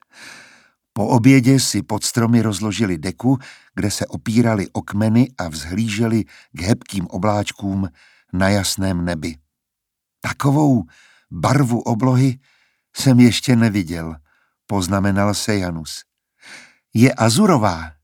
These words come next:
řekla mu Maud Ivory, jako Barb Azur, to je její barva. Její barva? Zopakoval Coriolanus. Jistě, všichni máme první jméno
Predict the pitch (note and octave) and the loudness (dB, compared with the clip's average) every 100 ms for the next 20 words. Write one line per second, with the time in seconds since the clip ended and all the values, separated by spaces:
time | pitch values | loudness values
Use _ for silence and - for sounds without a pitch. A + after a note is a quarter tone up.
0 | _ _ F#2 A2 B2 - B2+ A#2+ G#2+ A#2 | _ _ -4 0 0 2 2 4 2 2
1 | A#2+ - A2 G2+ G2 F2 D2+ _ _ _ | 0 0 0 0 -2 -4 -8 _ _ _
2 | - B2+ B2+ B2+ B2 C3 B2+ C3+ A#2 F3 | 2 2 4 2 4 2 2 2 2 2
3 | D3 G#2+ _ _ _ _ - B2 B2 A#2 | 2 0 _ _ _ _ 2 6 6 4
4 | G2+ A#2 C#3 G3 C#3+ G#2+ G2+ E2+ D2 - | 0 2 4 4 2 0 -2 -6 -10 -16
5 | _ _ _ _ _ _ - E2 E2+ A2 | _ _ _ _ _ _ -12 -6 0 2
6 | G#2+ A#2 A2 F#2+ F2 E2+ A#2+ C#3 _ _ | 2 0 -2 -2 -4 -6 -8 -10 _ _
7 | _ _ F#2 E2 G#2 G2+ - F#2+ F#2 F2 | _ _ -8 -4 -4 -4 -6 -4 -4 -4
8 | G2 F2+ F2+ F2+ F2 E2+ E2 - _ _ | -4 -2 -2 -2 -2 -4 -6 -10 _ _
9 | _ - G2+ C#3 - G3 C#3 _ _ _ | _ -2 2 2 2 0 0 _ _ _
10 | - - C#3+ F#3+ G3+ E3 C#3+ A#2 C3+ C3+ | -8 0 0 4 6 6 4 2 2 2
11 | C#3+ G#2 G2 A#2+ D3+ | 4 2 2 2 2